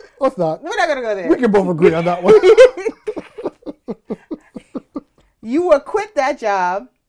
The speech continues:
Speaker 2: and also put yourself in further debt and say,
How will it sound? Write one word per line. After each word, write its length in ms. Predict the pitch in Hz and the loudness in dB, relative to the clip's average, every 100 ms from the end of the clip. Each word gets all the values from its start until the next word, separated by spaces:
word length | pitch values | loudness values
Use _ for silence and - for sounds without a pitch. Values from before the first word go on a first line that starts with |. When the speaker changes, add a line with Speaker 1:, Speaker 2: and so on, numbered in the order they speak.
| _ _ - | _ _ -8
Speaker 2:
and 180 | 247 - | -8 -4
also 420 | 240 269 - 294 | -4 -4 -4 -8
put 240 | 294 294 | -8 -14
yourself 420 | 247 247 202 208 - | -16 -10 -6 -6 -8
in 120 | 185 | -18
further 340 | 240 302 349 | -12 -12 -12
debt 480 | 202 220 254 - _ _ _ _ _ _ _ _ _ _ _ _ _ - | -12 -10 -10 -10 _ _ _ _ _ _ _ _ _ _ _ _ _ -14
and 200 | 214 185 | -14 -14
say, 600 | 247 208 185 175 180 | -6 -4 -4 -8 -18